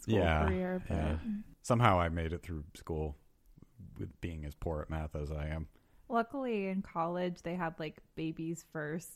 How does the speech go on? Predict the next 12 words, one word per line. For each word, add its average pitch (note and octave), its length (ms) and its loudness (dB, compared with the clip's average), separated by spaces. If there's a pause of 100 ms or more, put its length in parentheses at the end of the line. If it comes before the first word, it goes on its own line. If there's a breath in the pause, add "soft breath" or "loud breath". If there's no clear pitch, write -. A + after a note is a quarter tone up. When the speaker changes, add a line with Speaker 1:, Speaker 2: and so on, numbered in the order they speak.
Speaker 1:
math F3 420 0
class, F#3 480 6
Speaker 2:
Mm-hmm, A2 360 6
Speaker 1:
and, G3 200 2
like, F#2 140 4
Speaker 2:
mm-hmm. - 80 4
Speaker 1:
I - 40 0
got, G#3 200 4
like, A3+ 140 0
an G3+ 180 2
A F3 200 -2
plus F#3 340 -2